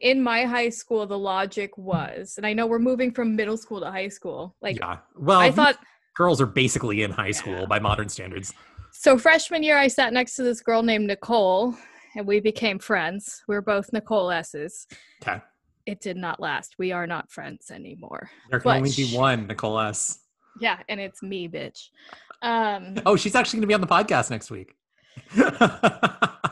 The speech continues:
Speaker 1: Now she's Nicole Yu. She finally got her dream of meeting a husband. Um,
Speaker 2: You sound
Speaker 1: so
Speaker 2: salty. <laughs>
Speaker 1: Well, okay, so the first day, like, when we started becoming friends, it was in, like, science class.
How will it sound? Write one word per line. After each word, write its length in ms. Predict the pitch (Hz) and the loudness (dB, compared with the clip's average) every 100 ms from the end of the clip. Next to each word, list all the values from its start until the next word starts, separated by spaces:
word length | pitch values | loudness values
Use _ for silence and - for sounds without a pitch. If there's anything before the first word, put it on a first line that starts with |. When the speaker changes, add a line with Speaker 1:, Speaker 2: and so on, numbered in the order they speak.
| - - _ _ _ _ - | -8 -18 _ _ _ _ -4
Speaker 1:
Now 280 | 240 208 | 0 0
she's 260 | 202 240 220 | -2 -6 -6
Nicole 380 | 208 - 196 180 | -6 -2 -2 -2
Yu. 240 | 180 156 - | -4 -6 -6
She 200 | - 208 | -8 -4
finally 360 | 202 185 185 | -2 -2 -4
got 200 | 190 170 | -4 -4
her 140 | 196 196 | -4 -8
dream 280 | 185 180 175 | -6 -8 -8
of 100 | 180 | -8
meeting 320 | 185 180 165 | -8 -6 -8
a 20 | |
husband. 520 | 190 180 - - - - - - - - _ | -6 -8 -10 -14 -16 -18 -20 -20 -20 -20 _
Um, 460 | 208 196 175 127 - _ _ _ - | 2 2 0 -4 -10 _ _ _ -12
Speaker 2:
You 60 | 139 | 0
sound 240 | 151 135 | 2 4
Speaker 1:
so 60 | 135 | 2
Speaker 2:
salty. 360 | 127 - 101 - | 2 -4 -12 -14
<laughs> 80 | - - - - - - - - - | -14 -14 -10 -10 -8 -10 -8 -10 2
Speaker 1:
Well, 240 | 269 247 320 | 4 6 4
okay, 220 | 320 202 | 4 2
so 120 | 302 | 2
the 120 | 269 | 2
first 440 | - 311 339 349 - | 4 4 4 0 2
day, 460 | 262 254 254 254 - | 2 2 2 0 -2
like, 200 | 214 208 - | -6 -4 0
when 120 | 254 | 0
we 100 | 269 | 0
started 280 | 320 302 294 | 2 2 2
becoming 340 | 294 269 262 | 2 4 4
friends, 540 | 254 226 190 180 202 - | 6 4 4 -2 -8 -6
it 80 | 226 | -2
was 180 | 220 | -2
in, 140 | 220 220 | 0 0
like, 200 | 214 190 | -2 -2
science 400 | - 202 196 196 | -2 -2 -4 -10
class. 420 | - 156 131 180 | -8 -6 -6 -8